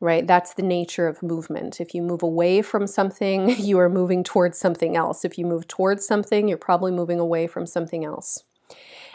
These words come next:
And so as we get into the middle of July, moving towards Leo season,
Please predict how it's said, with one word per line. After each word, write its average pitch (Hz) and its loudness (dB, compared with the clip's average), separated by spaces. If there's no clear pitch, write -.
And 196 4
so 196 4
as 196 6
we 208 0
get 220 4
into 269 2
the 233 4
middle 190 2
of 165 -2
July, 165 2
moving 180 -2
towards 175 -4
Leo 220 2
season, 165 -4